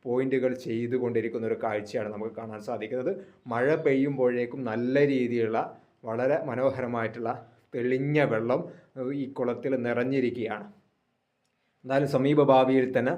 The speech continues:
ബാക്കിയുള്ള വർക്കുകളും നമുക്ക് പൂർത്തീകരിക്കുമെന്ന് പ്രത്യാശിക്കാം. ഈ ഒരു ഭാഗങ്ങളിലൊക്കെ കംപ്ലീറ്റ് ലെവൽ ചെയ്തതിന്, കല്ല് പതിച്ചതിന് ശേഷം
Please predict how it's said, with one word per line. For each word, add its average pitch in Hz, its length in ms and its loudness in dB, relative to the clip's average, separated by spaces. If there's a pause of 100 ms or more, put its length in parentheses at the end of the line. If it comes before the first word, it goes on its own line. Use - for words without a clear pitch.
(280)
ബാക്കിയുള്ള 127 520 0
വർക്കുകളും 113 640 2 (140)
നമുക്ക് 117 340 -4 (1000)
പൂർത്തീകരിക്കുമെന്ന് 135 960 4 (420)
പ്രത്യാശിക്കാം. 120 720 0 (400)
ഈ 139 60 -2
ഒരു 156 120 6
ഭാഗങ്ങളിലൊക്കെ 143 800 4 (420)
കംപ്ലീറ്റ് 127 420 0 (300)
ലെവൽ 127 320 4
ചെയ്തതിന്, 131 380 4
കല്ല് 123 320 2
പതിച്ചതിന് 123 580 0
ശേഷം 113 460 -4